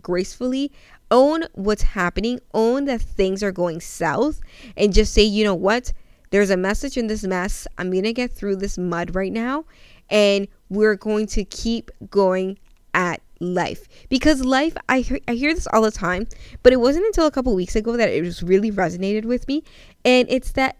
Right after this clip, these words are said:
life is not a race, it's a marathon. So we're in it for the long run. So whatever the next person to you is doing necessarily may not be what you're doing, but you're learning to accept everybody's moments gracefully and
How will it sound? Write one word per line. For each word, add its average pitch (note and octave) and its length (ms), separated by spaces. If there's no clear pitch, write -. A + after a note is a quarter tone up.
life B3 380
is D4+ 120
not C#4 160
a B3+ 40
race, G3+ 320
it's - 120
a G#3 60
marathon. F3+ 560
So - 160
we're C#4+ 160
in C4+ 240
it D#4+ 120
for C#4 200
the B3 180
long F#3 680
run. E3+ 680
So B3+ 260
whatever B3+ 680
the G3+ 120
next F#3 320
person B3+ 380
to C4 160
you C#4 140
is C4 160
doing D4 320
necessarily B3+ 720
may G#3 200
not A3 160
be A3+ 120
what A3+ 160
you're A3+ 160
doing, A3+ 320
but A3 160
you're G#3 240
learning G#3+ 540
to - 140
accept G3 440
everybody's A3+ 760
moments F#3+ 360
gracefully F3+ 640
and F3 280